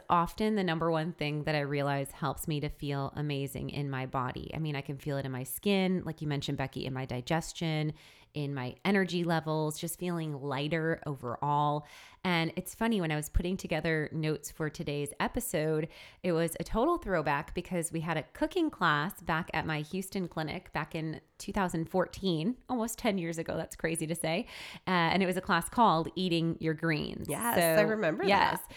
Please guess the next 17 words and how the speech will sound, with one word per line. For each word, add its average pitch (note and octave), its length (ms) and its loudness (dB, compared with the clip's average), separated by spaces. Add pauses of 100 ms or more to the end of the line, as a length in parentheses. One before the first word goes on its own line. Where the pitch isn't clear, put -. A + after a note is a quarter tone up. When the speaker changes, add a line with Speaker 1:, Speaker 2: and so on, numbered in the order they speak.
(140)
Speaker 1:
we G3+ 120 2
had, F#3 160 4
like, D#3 260 2
three E3+ 200 0
smoothie G#3+ 600 0
stations F#3 600 0
where E3 100 0
we D#3 120 0
did D#3 280 -2
green D3+ 300 -2
smoothies D#3+ 500 -2
three D3 220 -4
ways. G3+ 500 2
One E3+ 100 -2
was, D#3+ 120 -4
like, - 160 -6
an D3+ 80 -8